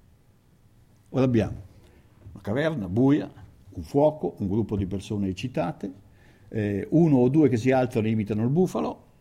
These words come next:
e cosa abbiamo anche? Delle ombre sul muro. Queste ombre sul muro non sono assolutamente vere, perché sono inventate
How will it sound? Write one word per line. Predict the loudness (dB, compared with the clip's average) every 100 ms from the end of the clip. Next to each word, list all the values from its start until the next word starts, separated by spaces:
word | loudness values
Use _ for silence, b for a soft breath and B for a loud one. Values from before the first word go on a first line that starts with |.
| _
e | -10
cosa | -4 0 2
abbiamo | 2 0 -2 -8
anche? | -12 -14 -20 -20 -20 -20 -20 _ _ _ _ _ -2
Delle | 2 2
ombre | 2 2 0
sul | 0 -2
muro. | -4 -10 -16 -20 _ -20 -20 -20 _ -20 -20 -20 -20 -20 b b
Queste | -2 -2 2 6
ombre | 6 6 2 0
sul | 2 4
muro | 2 0 -2 -6 -8 _ b b b b
non | 2 4 2
sono | 0 0
assolutamente | 2 2 4 2 2 2 4
vere, | 4 2 -2 -12 _ _ _ _ b b
perché | -4 0 0
sono | 2 4 4 2 0 -2 B B _
inventate | 0 4 4 4 4 2 0 2 2